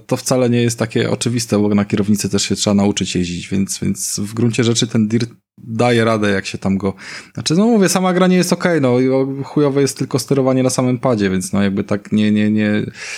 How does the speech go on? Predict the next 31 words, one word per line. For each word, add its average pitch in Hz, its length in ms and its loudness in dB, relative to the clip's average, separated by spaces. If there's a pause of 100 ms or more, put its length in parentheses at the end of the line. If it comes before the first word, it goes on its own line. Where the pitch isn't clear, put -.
(380)
nie 107 140 4
ciśnijmy 120 420 2
pompy, 113 400 0
tylko 117 260 0
po 110 60 2
prostu, 113 460 0
no, 113 80 2
trzeba 113 260 0
się 110 140 -2
dostosować 110 640 0
do 90 100 -2
tego. 87 300 -8
Jak 92 160 -4
ktoś - 260 -4
ma 110 100 2
grać 104 260 0
multi 117 440 2
albo, 104 400 2
albo 101 220 0
na 101 120 2
kierownicy, 104 520 0
no 110 100 2
to 104 120 -6
pewnie 107 320 -2
będzie 104 260 0
miał 110 160 2
z - 40 -8
tego 107 200 0
sporo 95 280 0
frajdy, 82 360 -6
nie? 107 140 0